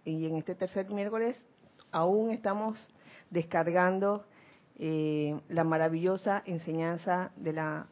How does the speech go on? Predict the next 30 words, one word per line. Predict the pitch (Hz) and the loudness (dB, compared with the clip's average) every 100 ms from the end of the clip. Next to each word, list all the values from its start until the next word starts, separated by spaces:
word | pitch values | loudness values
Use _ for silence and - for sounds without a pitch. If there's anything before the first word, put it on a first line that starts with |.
| - | -14
diosa | 180 185 180 175 175 170 - | -4 2 2 2 0 -2 -2
de | 160 | -4
la | 151 | -4
luz. | 151 156 151 - - _ _ _ - - - - - - _ _ | -6 -6 -8 -14 -20 _ _ _ -20 -20 -20 -20 -20 -20 _ _
Y | - 180 175 165 165 156 156 - - - _ - - - - _ _ - - | -6 -2 0 2 4 4 2 -2 -20 -20 _ -20 -20 -20 -20 _ _ -10 0
quería | 190 196 | 4 6
comentarles | 233 180 160 165 175 185 175 165 | 4 2 0 4 4 4 -2 -6
que | 143 131 147 143 - - _ _ _ _ _ _ _ _ _ _ _ | -4 -4 -6 -14 -20 -20 _ _ _ _ _ _ _ _ _ _ _
estoy | - 185 | -4 -2
segura | 196 190 208 | 4 4 4
que | 185 | 2
a | |
ustedes | - 175 | 0 0
les | 175 190 | 2 2
ha | 151 | 2
pasado | 160 - 156 160 165 - - - - _ _ - | 0 2 2 2 -2 -8 -20 -20 -20 _ _ -6
que | 170 156 151 147 - | -2 0 0 -2 -2
dan | 180 175 | 4 6
una | 185 190 180 | 6 2 0
clase, | 180 196 185 - 175 185 170 | 4 4 4 2 -4 -4 -10
ustedes, | - - 156 165 - - - | -12 -6 -4 -4 -8 -18 -10
hijos | 175 160 170 | -6 -4 -2
del | 160 160 | 0 0
uno, | 160 160 160 - - - | 0 0 -4 -10 -20 -16
que | - 156 | -6 0
dan | 156 151 | 0 0
clases, | 151 160 151 - 165 - | -2 -4 -4 -6 -6 -8
que | - | -10
son | - 156 | -4 -2
instructores, | 156 151 - 160 165 | -2 -6 -2 0 0